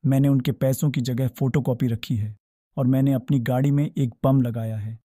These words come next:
जब वे लोग मुझे मारने की कोशिश करेंगे, तो मैं बम फोड़ दूंगा और मैं उन सबको ले जाऊंगा।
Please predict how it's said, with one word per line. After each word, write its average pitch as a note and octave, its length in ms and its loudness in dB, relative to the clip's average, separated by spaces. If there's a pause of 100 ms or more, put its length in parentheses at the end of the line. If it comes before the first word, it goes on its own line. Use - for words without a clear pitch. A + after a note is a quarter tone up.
(220)
जब C#3 220 2
वे D#3 80 2
लोग D3 220 2
मुझे C3+ 220 2
मारने C3 380 2
की C3+ 120 -4
कोशिश C3 380 -2
करेंगे, B2 520 -2 (280)
तो C3+ 60 0
मैं B2 200 2
बम C3+ 180 2
फोड़ B2 280 -2
दूंगा A2 420 -4 (360)
और C3 100 -2
मैं C3 140 2
उन C3 120 2
सबको C3+ 360 -2
ले B2 160 0
जाऊंगा। A2 420 -4